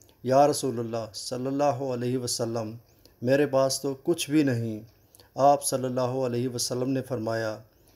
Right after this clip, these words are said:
"बस तुम कलमा पढ़ लो, तुम मेरे हो, जाओ, जन्नत भी तो मेरी है, जन्नत में ले जाना मेरा काम है।" लड़के ने कलमा पढ़ा। जब उसके मुंह से निकला, "मुहम्मदुर रसूलुल्लाह",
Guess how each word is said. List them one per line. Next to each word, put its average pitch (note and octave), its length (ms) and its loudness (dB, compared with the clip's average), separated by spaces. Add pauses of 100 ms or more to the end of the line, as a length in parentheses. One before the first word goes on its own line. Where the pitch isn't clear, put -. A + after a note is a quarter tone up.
(420)
"बस C#3+ 260 6
तुम C#3+ 140 0
कलमा C3+ 380 0
पढ़ B2+ 220 0
लो, A2 280 -8 (320)
तुम D3+ 140 4
मेरे C3+ 320 4
हो, A#2 320 -2 (580)
जाओ, C3 440 4 (220)
जन्नत C3+ 380 0
भी B2+ 160 -4
तो C3 120 -2
मेरी A#2+ 340 -2
है, A2+ 300 -6 (540)
जन्नत C#3 380 4
में C#3 100 4
ले B2+ 120 2
जाना B2+ 500 0
मेरा C#3 340 6
काम A2 300 -4
है।" G#2 320 -8 (560)
लड़के C3 320 0
ने C#3+ 120 0
कलमा B2+ 380 2
पढ़ा। A2 520 -4 (680)
जब C#3 220 4
उसके C#3 260 0
मुंह C#3 220 2
से C3+ 160 0
निकला, A#2+ 440 0
"मुहम्मदुर C#3+ 960 0
रसूलुल्लाह", A#2 1040 -2